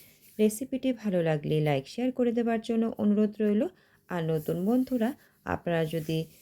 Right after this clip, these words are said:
চ্যানেলটিকে আমার সাবস্ক্রাইব করে না থাকেন, তাহলে আমার চ্যানেলটিকে সাবস্ক্রাইব করে দিয়ে পাশে থাকবার জন্য অনুরোধ রইল। আজকের মতন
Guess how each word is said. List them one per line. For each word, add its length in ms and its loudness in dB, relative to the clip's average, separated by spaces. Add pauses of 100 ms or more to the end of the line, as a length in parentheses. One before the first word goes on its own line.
(160)
চ্যানেলটিকে 520 0
আমার 280 0
সাবস্ক্রাইব 520 -2
করে 180 -2
না 160 2
থাকেন, 380 -4 (380)
তাহলে 420 0
আমার 220 4
চ্যানেলটিকে 500 -6
সাবস্ক্রাইব 560 -8
করে 180 -6
দিয়ে 180 -4 (100)
পাশে 320 -4
থাকবার 440 -6
জন্য 180 -6 (140)
অনুরোধ 460 -4
রইল। 260 0 (1120)
আজকের 380 0
মতন 300 -2